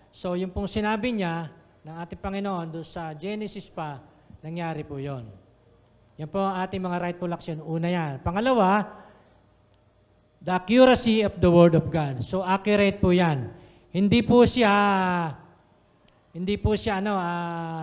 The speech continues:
sablay. Talaga accurate siya. So, kung ang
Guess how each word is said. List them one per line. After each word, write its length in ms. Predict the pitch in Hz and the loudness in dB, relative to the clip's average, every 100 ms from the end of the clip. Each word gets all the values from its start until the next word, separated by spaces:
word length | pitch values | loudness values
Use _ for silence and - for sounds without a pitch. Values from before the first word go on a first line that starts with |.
| 147 | 0
sablay. 480 | 190 175 180 156 123 101 - _ | 0 2 0 0 -6 -14 -20 _
Talaga 400 | - 190 208 196 | -10 -6 -4 -2
accurate 360 | 196 202 180 170 | -2 -4 -4 -6
siya. 280 | - 180 139 - - _ _ _ _ _ _ _ | -6 -6 -6 -14 -20 _ _ _ _ _ _ _
So, 160 | - 196 | -8 -8
kung 240 | 190 208 | -6 -6
ang 400 | 214 208 208 202 | -4 -4 -4 -4